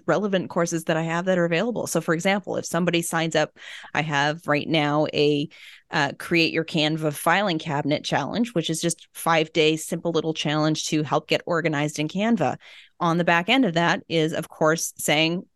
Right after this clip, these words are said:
"If you still need help with this, I have a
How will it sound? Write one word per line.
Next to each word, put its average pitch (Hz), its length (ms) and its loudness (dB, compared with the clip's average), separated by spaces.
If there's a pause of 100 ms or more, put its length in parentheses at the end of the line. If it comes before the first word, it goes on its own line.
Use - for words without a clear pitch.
(160)
"If 190 240 4
you 180 120 -2
still 170 360 2
need 160 260 2
help 214 300 0
with 175 180 2
this, 165 300 2 (400)
I 175 160 2
have 175 480 -2
a 196 320 2